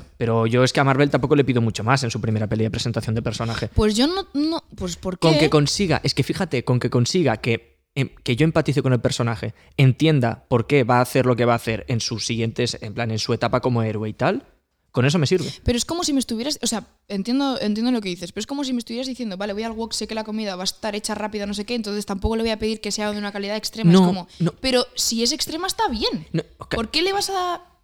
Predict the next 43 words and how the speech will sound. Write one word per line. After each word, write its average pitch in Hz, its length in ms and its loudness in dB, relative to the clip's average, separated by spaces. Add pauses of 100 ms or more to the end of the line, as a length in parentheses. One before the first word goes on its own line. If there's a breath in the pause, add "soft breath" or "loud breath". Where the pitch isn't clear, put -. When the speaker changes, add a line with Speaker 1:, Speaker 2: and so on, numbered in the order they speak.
(500)
Speaker 2:
exigir 294 440 -6
menos 285 320 -2
porque 277 260 -4
los 254 140 -2
otros 254 160 -6
woks 254 220 -4
hacen 247 240 -2
lo 254 100 2
mismo, 175 320 0
Speaker 1:
No 165 40 4
me 151 60 6
he 147 40 8
Speaker 2:
¿sabes? 156 300 8
Speaker 1:
expresado 127 340 4
bien 120 140 6
entonces. 113 380 2
No 151 60 4
es 156 80 0
que - 80 4
le 160 60 6
Speaker 2:
Vale. 143 80 2
Speaker 1:
exija 139 240 2
menos, 117 380 2
sino 127 320 2
que 120 180 4
yo 143 120 6
ya 160 160 4
sé 151 280 2
qué 127 100 2
tipo 123 200 0
de 123 60 4
historia 117 280 2
me 113 60 2
voy 113 120 2
a 113 40 2
encontrar. 110 400 -2
¿Qué 139 100 2
pasa? 127 200 0
Que 113 60 0
yo 120 100 2
con 165 140 2
Pantera 147 360 2
Negra, 143 480 0